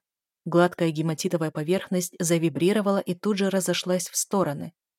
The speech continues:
Оказалось, что прямо внутри стены находится шкаф с одеждой. «Как же я», начала было говорить, но Тифия тут же ответила. «Стены ваших покоев зачарованы на любое прикосновение.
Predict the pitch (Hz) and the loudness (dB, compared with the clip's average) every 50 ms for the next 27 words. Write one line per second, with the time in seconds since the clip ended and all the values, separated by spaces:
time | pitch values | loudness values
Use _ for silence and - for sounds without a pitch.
0 | _ _ _ _ _ _ - 202 - 220 202 190 220 233 233 208 170 - - 185 | _ _ _ _ _ _ -8 -6 -2 0 2 2 2 2 2 2 0 0 -4 -4
1 | 175 - 202 208 196 180 156 165 180 185 180 - 202 190 - - - 190 175 190 | -2 0 2 2 2 2 2 2 0 0 0 0 -2 -2 -2 -2 -4 -2 0 2
2 | 240 285 254 - - 175 175 170 - - 294 254 247 247 - - 214 208 - - | 2 0 0 0 -2 -2 -2 0 0 2 2 2 2 2 0 -4 -4 -4 -4 -2
3 | 190 185 - - - 180 175 160 160 147 139 131 135 139 - - _ _ _ _ | -4 -2 -2 0 -2 -2 -2 -2 -2 -4 -4 -6 -8 -10 -14 -14 _ _ _ _
4 | _ _ _ _ _ _ _ _ _ _ _ _ _ _ _ _ _ _ _ - | _ _ _ _ _ _ _ _ _ _ _ _ _ _ _ _ _ _ _ 2
5 | 247 240 202 190 190 180 220 220 214 202 214 214 208 196 185 175 - _ _ _ | 2 2 4 2 2 2 2 2 2 2 2 2 2 2 0 -4 -8 _ _ _
6 | _ - 160 160 160 - - 190 190 185 165 151 170 175 175 175 185 170 202 214 | _ -6 -4 -2 -2 0 0 2 2 2 2 4 2 2 4 2 2 0 2 0
7 | 208 196 156 - - - _ _ _ _ - 233 247 247 247 - - 285 285 - | 0 0 -2 -4 -6 -16 _ _ _ _ 0 2 4 4 4 2 0 0 2 2
8 | 254 240 233 - - 220 190 - 190 190 185 - - 151 147 143 - 156 165 - | 2 0 0 0 -2 -2 0 0 0 0 0 -2 -2 -4 -4 -4 -6 -8 -8 -10
9 | 165 - _ _ _ _ _ _ _ _ _ _ _ _ _ _ _ - - - | -12 -16 _ _ _ _ _ _ _ _ _ _ _ _ _ _ _ -6 -4 0
10 | - 269 262 247 240 220 233 226 - 214 - - 226 214 - - 302 285 226 170 | 4 6 8 8 8 6 4 2 2 0 -2 0 0 0 4 6 6 6 6 6
11 | 170 190 208 208 233 240 285 320 254 226 208 208 202 208 214 226 220 190 233 254 | 4 2 2 4 6 6 6 8 8 6 6 6 6 6 6 6 4 6 6 6
12 | 254 - 262 - - 247 - - 254 240 208 208 185 160 156 151 156 - | 6 6 2 2 2 2 4 6 4 4 4 2 0 0 -2 -6 -10 -12